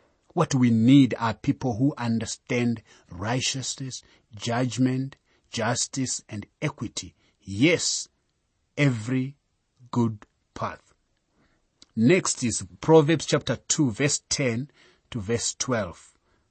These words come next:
The young man's enemies come in picture now.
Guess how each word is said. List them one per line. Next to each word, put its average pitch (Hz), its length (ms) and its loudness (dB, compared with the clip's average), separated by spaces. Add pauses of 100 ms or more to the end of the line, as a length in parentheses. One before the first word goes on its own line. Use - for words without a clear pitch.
(180)
The 110 140 -2
young 135 260 8
man's 131 400 6
enemies 120 680 2
come 135 240 2
in 104 120 0
picture - 380 -8
now. 87 320 -8